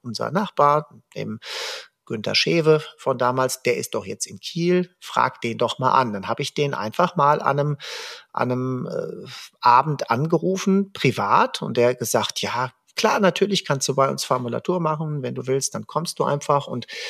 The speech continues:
so, äh, kam das, dass ich dann diese Formulatur in Kiel gemacht hab. Und dann war eigentlich während dieser Formulatur, das war so, ja, wie soll ich sagen, es war so vielfältig, das hat mir so gut gefallen,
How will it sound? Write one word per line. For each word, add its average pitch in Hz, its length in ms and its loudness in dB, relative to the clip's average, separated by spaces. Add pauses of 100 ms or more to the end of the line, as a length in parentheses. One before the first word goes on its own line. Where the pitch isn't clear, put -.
(140)
so, 135 460 2
äh, 135 220 2 (300)
kam 120 260 4
das, 139 160 2
dass 131 200 -2
ich 139 120 -8
dann 127 140 -6
diese 123 220 -4
Formulatur 120 580 -4
in 135 160 -8
Kiel 120 320 -4
gemacht 90 420 -4
hab. 147 200 2 (560)
Und 135 200 0 (180)
dann 151 600 2
war 107 380 0
eigentlich 127 340 -4
während 123 340 -2
dieser 131 220 0
Formulatur, 117 840 -2
das 156 240 -4
war 117 160 2
so, 151 420 -2 (460)
ja, 127 260 2
wie 123 60 -2
soll 123 160 0
ich - 100 -2
sagen, 147 300 -2
es - 180 -4
war 117 140 0
so 135 260 -2
vielfältig, 120 920 -2
das 101 200 -4
hat 123 160 -2
mir 139 80 -2
so 127 140 -4
gut - 220 -18
gefallen, 156 600 -2